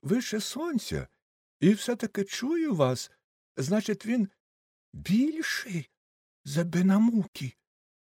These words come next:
який не так далеко від нас і все-таки чує нас, тільки з високих гір, коли ми піднімаємося, щоб розмовляти з ним".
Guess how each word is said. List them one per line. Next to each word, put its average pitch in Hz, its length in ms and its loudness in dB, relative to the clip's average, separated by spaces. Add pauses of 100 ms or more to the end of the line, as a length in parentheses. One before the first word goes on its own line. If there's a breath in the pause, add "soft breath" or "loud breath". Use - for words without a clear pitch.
(120)
який 165 500 0 (220)
не 185 140 6
так 185 280 2
далеко 190 520 2
від 139 220 0
нас 139 340 -2 (280)
і 175 60 2
все-таки 175 560 -2
чує 214 460 0
нас, 107 400 -2 (280)
тільки 190 420 2 (220)
з 151 160 -4
високих 190 520 0
гір, 165 500 0 (380)
коли 180 220 2
ми 180 220 4 (360)
піднімаємося, 165 960 4 (180)
щоб - 300 0 (140)
розмовляти 190 720 2
з 107 100 -6
ним". 117 220 -2